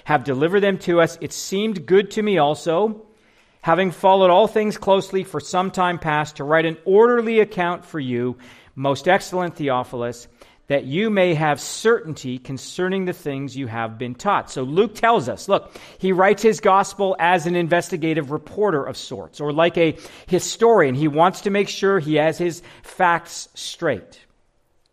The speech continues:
And then Luke chapter two, which describes the events surrounding the birth of Jesus, begins like this.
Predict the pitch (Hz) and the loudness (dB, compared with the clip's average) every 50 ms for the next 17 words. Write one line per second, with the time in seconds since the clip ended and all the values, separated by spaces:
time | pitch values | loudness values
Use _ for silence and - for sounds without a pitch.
0 | _ _ _ _ _ - _ _ - - - _ - 160 156 185 196 196 190 190 | _ _ _ _ _ -20 _ _ -20 -20 -12 _ -2 0 2 4 4 4 6 4
1 | 220 196 - - 226 214 208 - 214 208 208 - 240 226 143 110 147 170 170 - | 4 4 2 2 2 2 2 2 -2 -4 -2 -2 0 0 0 0 -2 -4 -4 -6
2 | - 170 165 - - - 190 175 180 190 170 - - 190 185 170 143 165 170 175 | -12 -12 -12 -10 -4 0 2 2 2 2 0 -2 -2 0 0 2 2 0 -2 -2
3 | 170 - - 190 165 165 165 170 175 170 175 165 160 156 123 - 170 175 185 180 | -4 -8 -6 -4 0 0 0 0 0 -2 -4 -4 -6 -8 -6 -4 -4 -4 -4 -2
4 | 180 170 139 - - 170 175 175 - 143 139 117 - 147 117 156 156 151 143 127 | -6 -8 -8 -4 -2 0 0 0 -2 -6 -12 -10 -10 -10 -6 -4 -4 -4 -4 -4
5 | 143 135 131 - - 117 95 - - - - - _ | -4 -4 -4 -4 -8 -8 -8 -10 -16 -20 -20 -20 _